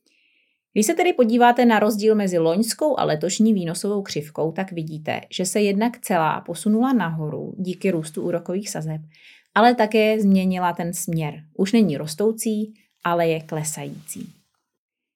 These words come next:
V České republice je situace podobná, jenom při krátkých splatnostech jsou úroky ještě vyšší. Začínají na sedmi procentech na základě reposazby České národní banky. Proč jsou ale výnosy dluhopisů a tvar výnosové křivky důležité pro sazby hypoték?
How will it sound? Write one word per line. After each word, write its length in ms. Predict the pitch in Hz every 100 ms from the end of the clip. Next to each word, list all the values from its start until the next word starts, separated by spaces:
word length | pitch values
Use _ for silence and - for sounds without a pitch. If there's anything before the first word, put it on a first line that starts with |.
| -
V 20 |
České 380 | 277 262 339 285
republice 580 | 185 190 196 220 226 285
je 140 | 247
situace 420 | 240 226 226 254
podobná, 680 | 254 202 180 175 160 165 170 226
jenom 280 | 202 208 233
při 180 | 226 247
krátkých 440 | 233 208 208 233
splatnostech 680 | - - 180 185 190 - 196
jsou 140 | 220 202
úroky 360 | 190 190 190
ještě 300 | 185 190 190
vyšší. 500 | 165 170 - 123 - -
Začínají 560 | 180 180 196 185 175
na 120 | 175 185
sedmi 300 | 180 170 170
procentech 640 | 151 151 156 156 - -
na 160 | 165 165
základě 600 | 160 156 - 160 160 -
reposazby 540 | 156 160 - 156 -
České 340 | - 156 - 160
národní 400 | 160 156 160 156
banky. 300 | 131 151 - _ -
Proč 220 | 220 214
jsou 240 | 370 - -
ale 360 | 185 185 180 -
výnosy 460 | 165 180 180 - 175
dluhopisů 840 | 170 160 190 190 175 - 165 -
a 60 | 170
tvar 320 | 170 175 170
výnosové 540 | 170 165 170 180 175
křivky 420 | 175 - 190 -
důležité 560 | 170 156 156 165 160 170
pro 180 | 165 170
sazby 340 | - 175 165
hypoték? 600 | 156 147 220 226 208 -